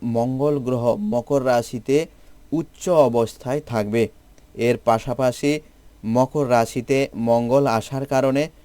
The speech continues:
সূর্য ও মঙ্গলের মিলন ঘটবে, আর যার ফলে আদিত্য মঙ্গল যোগও কার্যকর হবে। এই পরিস্থিতিতে কর্কট এবং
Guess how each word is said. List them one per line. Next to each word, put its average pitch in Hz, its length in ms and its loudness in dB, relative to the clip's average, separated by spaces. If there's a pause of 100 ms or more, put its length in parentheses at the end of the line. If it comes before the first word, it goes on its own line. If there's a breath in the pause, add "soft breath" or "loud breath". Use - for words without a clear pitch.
(240 soft breath)
সূর্য 147 720 2
ও 113 280 4 (120)
মঙ্গলের 123 680 0
মিলন 110 440 -2
ঘটবে, 113 440 0 (400 soft breath)
আর 113 280 2
যার 117 380 2
ফলে 143 320 0
আদিত্য 117 520 -4
মঙ্গল 110 540 0
যোগও 110 460 0 (360 soft breath)
কার্যকর 113 580 0
হবে। 113 340 0 (680 soft breath)
এই 175 200 2
পরিস্থিতিতে 147 1040 0
কর্কট 143 640 2
এবং 117 260 0